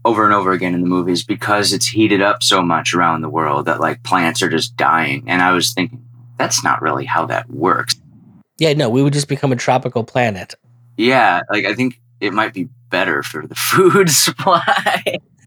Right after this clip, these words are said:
Speaker 2: Now, w-, it's also ridiculous the degree to which they have the world overpopulating because essentially in this movie,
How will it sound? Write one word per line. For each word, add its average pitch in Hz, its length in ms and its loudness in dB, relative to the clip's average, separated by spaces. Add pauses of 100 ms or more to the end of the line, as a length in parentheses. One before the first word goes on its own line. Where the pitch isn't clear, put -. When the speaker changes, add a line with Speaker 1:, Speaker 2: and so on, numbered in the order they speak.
(160)
Speaker 2:
Now, 170 320 2
w-, 165 480 -2
it's 175 260 2
also 160 800 4
ridiculous 127 720 2
the 123 200 -2
degree 113 560 0
to - 180 -2
which 110 400 0 (480)
they 123 280 2
have 117 460 2 (300)
the 123 120 0
world 120 260 4
overpopulating 113 960 2
because 107 460 -2 (540)
essentially 170 600 2
in 165 260 2
this 170 200 2
movie, 120 600 2